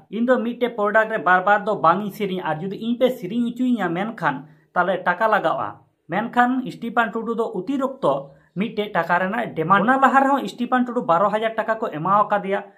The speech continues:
ᱢᱮᱱᱠᱷᱟᱱ ᱱᱤᱛᱚᱜ ᱟᱨᱦᱚᱸ ᱡᱩᱫᱤ ᱥᱴᱤᱯᱷᱟᱱ ᱴᱩᱰᱩ ᱫᱚᱥᱟᱨ ᱛᱮᱠᱚ ᱥᱮᱨᱮᱧ ᱦᱚᱪᱚᱭᱮᱭᱟ, ᱚᱸᱰᱮ ᱟᱨᱦᱚᱸ ᱴᱟᱠᱟ ᱩᱱᱤ ᱠᱚᱭᱮᱫ ᱠᱚᱣᱟ। ᱥᱴᱤᱯᱷᱟᱱ ᱴᱩᱰᱩ ᱧᱩᱛᱩᱢ ᱛᱮ ᱱᱤᱭᱟᱹ ᱟᱨᱚᱵ ᱱᱩᱭ ᱛᱤᱨᱭᱳ ᱵᱟᱱᱟᱢ ᱨᱮᱱ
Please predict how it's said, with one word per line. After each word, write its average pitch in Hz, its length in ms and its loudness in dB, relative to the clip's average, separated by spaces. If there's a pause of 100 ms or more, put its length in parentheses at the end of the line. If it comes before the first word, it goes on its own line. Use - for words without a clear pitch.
(160)
ᱢᱮᱱᱠᱷᱟᱱ 180 480 0
ᱱᱤᱛᱚᱜ 220 340 -2
ᱟᱨᱦᱚᱸ 196 260 0
ᱡᱩᱫᱤ 214 280 -6
ᱥᱴᱤᱯᱷᱟᱱ 202 400 -8
ᱴᱩᱰᱩ 202 220 -6
ᱫᱚᱥᱟᱨ 175 260 0
ᱛᱮᱠᱚ 190 240 -8
ᱥᱮᱨᱮᱧ 208 320 -12
ᱦᱚᱪᱚᱭᱮᱭᱟ, 190 440 -6 (880)
ᱚᱸᱰᱮ 175 340 -8
ᱟᱨᱦᱚᱸ 165 300 -2
ᱴᱟᱠᱟ 160 320 -2
ᱩᱱᱤ 160 180 -4 (460)
ᱠᱚᱭᱮᱫ 156 400 -4
ᱠᱚᱣᱟ। - 300 -4
ᱥᱴᱤᱯᱷᱟᱱ 262 360 -2
ᱴᱩᱰᱩ 247 240 -4
ᱧᱩᱛᱩᱢ 220 380 -8
ᱛᱮ 185 120 0 (440)
ᱱᱤᱭᱟᱹ 214 240 -2
ᱟᱨᱚᱵ 202 240 2
ᱱᱩᱭ 185 240 -2
ᱛᱤᱨᱭᱳ 196 240 -2
ᱵᱟᱱᱟᱢ 180 400 -2
ᱨᱮᱱ 160 220 -2